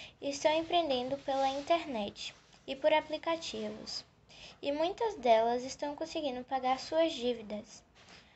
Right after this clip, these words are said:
A venda online facilita muito a vida do vendedor e do consumidor.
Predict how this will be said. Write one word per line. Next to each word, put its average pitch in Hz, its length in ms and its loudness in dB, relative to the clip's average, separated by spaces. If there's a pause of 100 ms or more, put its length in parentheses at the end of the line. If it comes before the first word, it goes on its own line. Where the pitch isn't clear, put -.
(120)
A 302 140 2
venda 370 380 6
online 233 440 2
facilita 277 720 0
muito 285 460 -2
a - 20 -2
vida 254 380 -6
do 254 180 -8
vendedor 254 540 2
e 285 80 6
do 277 160 0
consumidor. 285 760 -6